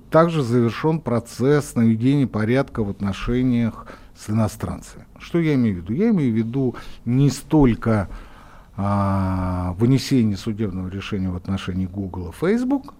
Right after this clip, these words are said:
в конце прошлого года, по которому Facebook должен заплатить два миллиарда, а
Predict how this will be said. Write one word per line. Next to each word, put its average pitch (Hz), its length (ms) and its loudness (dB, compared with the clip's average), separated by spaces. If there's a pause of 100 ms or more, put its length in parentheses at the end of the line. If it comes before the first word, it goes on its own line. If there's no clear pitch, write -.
(100)
в - 40 -20
конце 202 280 -2
прошлого 185 440 -6
года, 180 240 -4
по 139 100 -10
которому 117 800 0 (120)
Facebook 95 460 -4
должен 92 320 -8
заплатить 87 540 -12
два 98 240 -4
миллиарда, 87 500 -10
а 85 360 -10